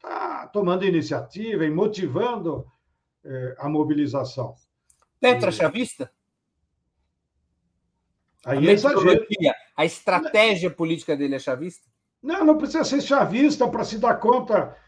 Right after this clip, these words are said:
Speaker 1: A única força real é se tu mobilizar o povo, não é? Então tem que mobilizar o povo.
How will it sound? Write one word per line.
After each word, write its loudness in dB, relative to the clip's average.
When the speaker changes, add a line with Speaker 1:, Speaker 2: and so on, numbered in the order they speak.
Speaker 1:
A 4
única 4
força 4
real 2
é 0
se -14
tu -8
mobilizar 0
o -6
povo, -2
não -14
é? -12
Então -12
tem -6
que -10
mobilizar -4
o -6
povo. -4